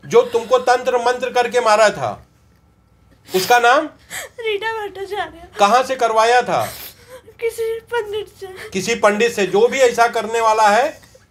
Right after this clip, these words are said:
Speaker 1: वो उसको नरक में भी जगह नहीं मिलेगी। गलत करने की, किसी की हत्या कर देते हैं। अब ये जो नाम बताया है, ये आपस में लड़ाई होती है, इसलिए इस नाम को हम बाद में बंद कर देंगे।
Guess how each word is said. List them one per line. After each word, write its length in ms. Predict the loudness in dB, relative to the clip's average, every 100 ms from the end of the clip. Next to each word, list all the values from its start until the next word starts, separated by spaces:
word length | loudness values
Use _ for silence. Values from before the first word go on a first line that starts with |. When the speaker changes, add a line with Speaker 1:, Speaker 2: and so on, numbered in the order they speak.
| _ _ _
Speaker 1:
वो 120 | -2 -2
उसको 220 | 0 -2
नरक 440 | 2 2 2 2
में 100 | -2
भी 100 | -2
जगह 260 | -2 2 2
नहीं 200 | 2 0
मिलेगी। 460 | 0 -2 -4 -10 -14 _ -6
गलत 280 | 0 0 0
करने 280 | -4 -2 -4
की, 120 | -6
किसी 260 | -12 -12 -10
की 160 | -2
हत्या 340 | -2 0 0 0
कर 160 | 0
देते 260 | -2 -2 -2
हैं। 260 | -4 -6 -16 _ -6
अब 120 | -4
ये 160 | 0 2
जो 140 | 2
नाम 280 | 2 2 2
बताया 400 | 0 0 2 4
है, 220 | 2 2
ये 60 | 0
आपस 380 | 0 0 -2 -6
में 100 | -2
लड़ाई 300 | 2 2 2
होती 260 | -2 0
है, 80 | -2
इसलिए 280 | -2 -4 -6
इस 160 | -6
नाम 240 | 0 0 2
को 100 | 0
हम 180 | 0 4
बाद 200 | 2 4
में 260 | -2 -2 -10 _ _ _
बंद 280 | -2 0 0
कर 180 | 0 0
देंगे। 360 | 0 -8 -8